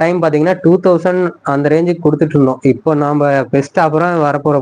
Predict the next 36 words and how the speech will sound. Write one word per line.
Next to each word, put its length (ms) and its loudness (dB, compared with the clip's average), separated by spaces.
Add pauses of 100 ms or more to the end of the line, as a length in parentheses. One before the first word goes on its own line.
பொங்கல், 360 0
கிறிஸ்துமஸ் 480 0
இது 120 2
மாதிரி 240 2
எல்லாத்துக்குமே 640 0
கம்மி 260 0
பண்ணி 240 0 (500)
இப்பவே 300 4 (120)
ஹோல்சேல் 400 0
பிரைஸ்ல 320 2 (100)
வெறும் 260 0 (120)
ஆயிரத்தி 340 -2
இருநூறு 260 0
ரூபாய்க்கு 240 -2
கொடுத்துட்டு 300 -2
இருக்கோம். 260 -2 (140)
ஒரு 200 0
சேரீனாலும் 420 0
வாங்கிக்கலாம். 460 -4 (440)
நீங்க 180 2
இந்தியால 380 4
எங்க 140 0
இருந்தாலும் 320 0
கொரியரும் 360 2
பண்ணிக்கலாம். 360 -4 (180)
அதுக்கு 280 2
மறக்காம 420 -2
நம்ம 220 -2
இந்த 120 -4 (520)
YouTube 280 2
சேனலை 260 0
சப்ஸ்கிரைப் 360 0
பண்ணிக்கோங்க. 440 0
இது 140 2
மாதிரி 220 2
நிறைய 300 2